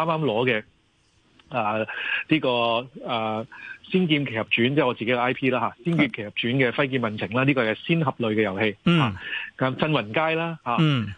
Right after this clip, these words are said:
Speaker 1: 鎮魂街係中國嘅原創嘅一個漫畫啦，嚇，嚇，B 站入邊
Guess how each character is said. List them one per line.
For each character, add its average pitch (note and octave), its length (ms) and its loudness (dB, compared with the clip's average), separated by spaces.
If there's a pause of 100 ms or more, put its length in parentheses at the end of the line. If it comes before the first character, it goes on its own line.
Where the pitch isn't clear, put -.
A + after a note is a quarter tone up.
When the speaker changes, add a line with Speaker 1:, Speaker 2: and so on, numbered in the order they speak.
Speaker 1:
鎮 E3 120 2
魂 A#2+ 200 -2
街 E3 80 0
係 B2+ 500 -2
中 E3 240 -6
國 B2 200 -2
嘅 A#2 260 0
原 G#2+ 200 -4 (100)
創 B2 380 0
嘅 A#2+ 220 2
一 - 20 0
個 B2 120 -4
漫 G2+ 200 -2
畫 G2+ 180 2
啦， D3 300 0
嚇， - 240 -4
嚇， A2+ 100 0
B D3 200 2
站 G#2+ 180 0
入 A2 100 -6
邊 A2 320 -4